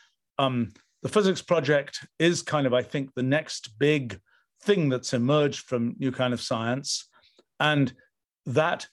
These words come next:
has led from the computational paradigm, the paradigm where we talk about simple rules and the consequences that they have, to this multi-computational paradigm where we're thinking about collections of different rules,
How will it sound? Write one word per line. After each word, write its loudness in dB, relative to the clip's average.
has 0
led 2
from 0
the -4
computational 0
paradigm, 0
the -4
paradigm 2
where 2
we -4
talk 0
about 0
simple -2
rules 2
and -4
the -6
consequences -2
that -6
they 0
have, -2
to 0
this 2
multi-computational 2
paradigm -2
where 4
we're 4
thinking 0
about 0
collections 0
of 0
different 0
rules, 0